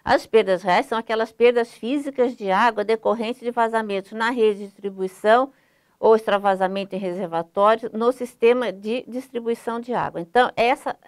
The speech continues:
perda realmente impacta a disponibilidade dos recursos hídricos superficiais e também interfere nos custos da produção de água tratada, porque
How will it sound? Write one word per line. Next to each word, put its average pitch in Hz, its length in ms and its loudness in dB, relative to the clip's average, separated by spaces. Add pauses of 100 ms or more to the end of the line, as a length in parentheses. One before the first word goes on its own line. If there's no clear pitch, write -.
(160)
perda 220 400 4
realmente 233 640 0
impacta 247 460 -2
a 247 40 -2
disponibilidade 240 800 -2
dos 208 220 -8
recursos 233 500 -4
hídricos 151 400 -8
superficiais 240 800 -4 (460)
e 285 180 0
também 285 640 -2
interfere 240 800 0
nos 269 240 -4
custos 254 360 -2
da 240 120 2
produção 254 560 -2
de 254 100 -2
água 240 240 2
tratada, 208 540 -4
porque 160 380 -8